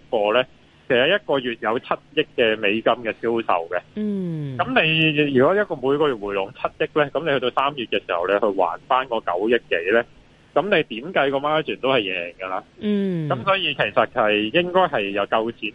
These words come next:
Speaker 1: 找嘅，即係佢自己話唔使再去華爾街再伸手啦，可能係真啦，呢個。
Speaker 2: 嗯。
Speaker 1: 咁佢先至，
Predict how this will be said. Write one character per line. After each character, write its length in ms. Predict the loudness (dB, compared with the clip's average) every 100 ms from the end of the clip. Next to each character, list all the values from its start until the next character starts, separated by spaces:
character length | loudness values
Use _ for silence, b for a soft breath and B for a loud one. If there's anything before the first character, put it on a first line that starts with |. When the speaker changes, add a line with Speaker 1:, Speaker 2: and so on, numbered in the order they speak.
| -6
Speaker 1:
找 80 | -6 -2 0 2
嘅， 100 | 0 -2 -20 -20 -20 _ _ _
即 60 | 0
係 60 | 2
佢 680 | 2 2 2 2 2 0 -2 -12 -18 -10
自 100 | 0
己 120 | 2
話 220 | 4 2
唔 60 | 0
使 60 | -4
再 140 | -4 -2
去 80 |
華 320 | -2 -2 -2 -2
爾 80 |
街 80 | -2
再 180 | 0 0
伸 380 | 0 0 -2 -4 -4
手 200 | -4 0
啦， 80 | 0
可 60 |
能 120 | 0 -2
係 140 | -2
真 100 | -2 -2 -2
啦， 200 | -2 -2
呢 100 | -2
個。 80 | -4
Speaker 2:
嗯。 560 | -2 -2 -2 -4 -6 -10 -16 -20 -20 -20 -10 -2
Speaker 1:
咁 80 | 2
佢 240 | 2 0
先 180 | -4 -6
至， 280 | -2 -2